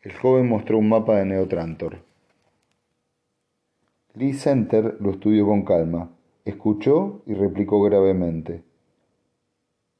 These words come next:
"Los terrenos de la universidad son un área estática. Nosotros los granjeros no cultivamos en ella, incluso preferimos no pisarla. Es una de las escasas reliquias del pasado que deseamos conservar intacta".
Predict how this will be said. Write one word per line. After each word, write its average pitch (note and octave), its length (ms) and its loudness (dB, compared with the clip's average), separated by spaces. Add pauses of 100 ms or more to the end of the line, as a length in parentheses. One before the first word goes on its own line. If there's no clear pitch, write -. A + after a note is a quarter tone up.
(200)
"Los G#2 180 -10
terrenos A#2+ 420 2
de G#2 80 0
la F#2+ 100 2
universidad G2+ 920 0 (200)
son G#2 240 -4
un F#2+ 140 -2
área G#2+ 680 4
estática. F2+ 680 -4 (360)
Nosotros C3 360 -2
los G2+ 160 2
granjeros A2+ 440 0
no G#2 140 -2
cultivamos G2+ 600 0
en F2+ 120 -6
ella, - 300 -12 (300)
incluso C3+ 400 -2
preferimos A2 480 0
no A2 140 0
pisarla. G#2 600 0 (800)
Es A#2+ 340 -2
una D#3 180 2
de B2+ 80 2
las A2+ 180 -2
escasas B2+ 440 -2
reliquias A#2 440 0
del G2+ 100 0
pasado C3+ 480 0
que G#2+ 80 0
deseamos G#2 460 0
conservar G#2 480 0
intacta". G2+ 560 -2